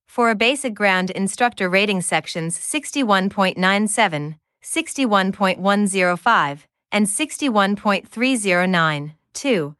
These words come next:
for an advanced ground instructor rating, sections sixty-one point nine seven, sixty-one point one zero five,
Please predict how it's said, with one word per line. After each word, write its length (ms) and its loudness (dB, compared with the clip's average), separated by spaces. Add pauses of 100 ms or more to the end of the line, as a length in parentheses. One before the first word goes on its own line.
(140)
for 240 0
an 80 2
advanced 500 0
ground 380 2
instructor 580 -2
rating, 320 0
sections 640 -4
sixty-one 720 0
point 300 0
nine 260 2
seven, 480 -2 (260)
sixty-one 680 0
point 300 -2
one 260 2
zero 320 0
five, 500 0